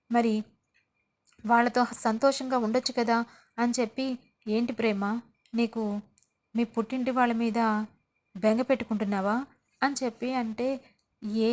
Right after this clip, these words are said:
ఆడపిల్లకైనా పుట్టింటి వాళ్ళంటే ఇష్టం ఉండకుండా పోతుందా?"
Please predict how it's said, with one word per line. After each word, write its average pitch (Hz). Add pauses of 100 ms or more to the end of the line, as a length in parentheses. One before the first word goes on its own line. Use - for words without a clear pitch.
(140)
ఆడపిల్లకైనా 240 (680)
పుట్టింటి 247
వాళ్ళంటే 240
ఇష్టం 240
ఉండకుండా 247
పోతుందా?" 226